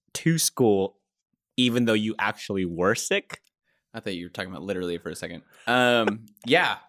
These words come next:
Speaker 2: I, I, oh, even though I was sick. There were times, my parents, they knew if I was legitimately <laughs> sick. They weren't just like, "Nah." <laughs>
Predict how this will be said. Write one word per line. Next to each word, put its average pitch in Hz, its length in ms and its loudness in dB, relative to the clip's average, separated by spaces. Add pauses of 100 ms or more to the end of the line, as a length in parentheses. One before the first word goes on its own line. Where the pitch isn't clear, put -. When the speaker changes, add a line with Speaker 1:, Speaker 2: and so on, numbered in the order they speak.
(460)
Speaker 2:
I, 135 400 4
I, 123 280 4 (100)
oh, 156 240 6 (180)
even 156 160 0
though 151 80 4
I 123 80 6
was 113 360 2
sick. - 320 -8 (2250)
There 254 160 6
were 277 100 0
times, 175 580 2
my 247 180 4
parents, 160 520 2
they 254 180 8
knew 156 360 6
if 104 100 2
I 107 100 6
was 101 180 0
legitimately 107 1000 0 (540)
<laughs> - 340 -6
sick. 131 720 4 (380)
They 185 80 4
weren't 190 300 4
just 147 260 0
like, 120 260 4 (240)
"Nah." 165 460 8
<laughs> - 60 -6